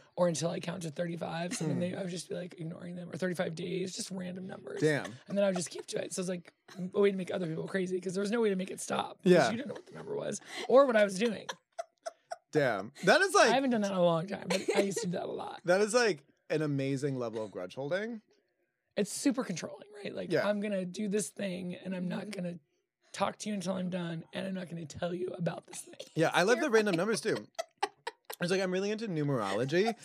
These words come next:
Speaker 3: <laughs>
Speaker 2: I determine when I'll, you'll have the grace of, like, my presence and my voice again. It's fun. Did you know that, um,
Speaker 3: <laughs> It's a blast. <laughs>
Speaker 2: did you know that thirty-five is divisible by seventeen?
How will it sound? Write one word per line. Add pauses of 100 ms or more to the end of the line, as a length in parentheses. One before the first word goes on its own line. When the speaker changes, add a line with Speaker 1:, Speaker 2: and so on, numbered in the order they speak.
Speaker 3:
<laughs>
Speaker 2:
I
determine
when
I'll, (220)
you'll
have
the
grace
of,
like,
my
presence
and
my
voice
again. (1300)
It's
fun.
Did
you
know
that,
um,
Speaker 3:
<laughs>
It's
a
blast. (100)
<laughs> (240)
Speaker 2:
did
you
know
that
thirty-five
is
divisible
by
seventeen?